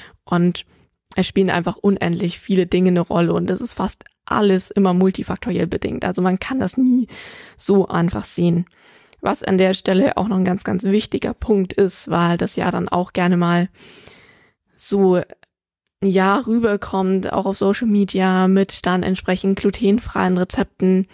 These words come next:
Das ist einfach dieses, dass man das glutenfrei, und das ist jetzt ein ganz, ganz wichtiger Punkt, glutenfrei ist nicht gesund.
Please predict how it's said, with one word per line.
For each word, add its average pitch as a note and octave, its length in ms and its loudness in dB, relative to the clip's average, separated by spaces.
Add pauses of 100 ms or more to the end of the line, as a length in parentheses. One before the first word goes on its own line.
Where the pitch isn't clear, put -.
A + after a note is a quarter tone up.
(560)
Das F#3+ 200 -2
ist G3 120 -2
einfach F#3 340 -2
dieses, F#3 380 0
dass - 200 -2
man F#3 380 2 (580)
das - 240 -2
glutenfrei, F#3+ 1080 0
und F3+ 120 2
das F3+ 100 0
ist - 140 0
jetzt F3+ 180 -2
ein F3+ 60 0
ganz, F3+ 200 2
ganz E3+ 200 -4
wichtiger - 400 -2
Punkt, - 500 -10
glutenfrei - 840 -2
ist - 240 -6
nicht A3+ 600 0
gesund. E3+ 640 0